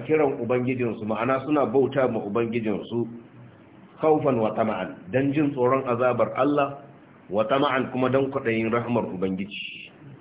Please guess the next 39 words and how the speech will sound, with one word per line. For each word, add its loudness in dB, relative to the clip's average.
Wa -4
mimma 4
razaqnahum 0
yunfiquna, -4
kuma -6
suna -2
ciyarwa -2
daga -2
abin -4
da 0
muka -6
azurta -6
su, -6
inji -6
Allah -2
tabaraka -10
wa -10
ta'ala. -12
Har 2
ma 4
a 6
wani 6
gurin 2
Allah 2
ya -2
ce, 0
"Laysu 0
sawa'a," 2
ai 2
ba 2
za 4
su -4
zamanto 0
ɗaya 2
ba. 2
"Min -2
ahlil 0
kitabi 2
ummatun," 0